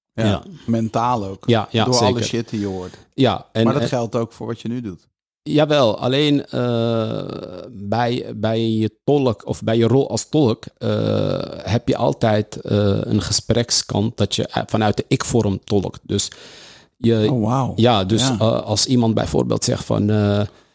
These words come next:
Speaker 2: nou, ik, eh, ik heb bijvoorbeeld vannacht, eh, waanideeën gehad bij de psycholoog. Dan zeg je, ja, ik heb waanideeën gehad. Of, eh, ja, ik, eh,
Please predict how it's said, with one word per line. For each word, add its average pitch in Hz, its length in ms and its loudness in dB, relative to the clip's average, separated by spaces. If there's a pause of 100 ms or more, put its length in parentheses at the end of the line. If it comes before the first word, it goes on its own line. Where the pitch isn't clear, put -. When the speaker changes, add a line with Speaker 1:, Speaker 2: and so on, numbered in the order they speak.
(240)
Speaker 2:
nou, - 240 -2
ik, - 200 -6
eh, 107 640 2
ik 113 120 -6
heb 101 160 -4
bijvoorbeeld 117 380 -2
vannacht, 104 440 -2
eh, 107 280 2
waanideeën 101 720 0
gehad 95 520 -2
bij 101 140 0
de 107 60 0
psycholoog. - 520 -2
Dan - 100 -6
zeg - 180 -2
je, - 60 -4
ja, 95 180 -2
ik 139 140 0
heb 101 180 0
waanideeën 113 540 0
gehad. - 340 -8
Of, - 240 -8
eh, 55 300 0
ja, 107 300 0
ik, - 260 -8
eh, 107 600 2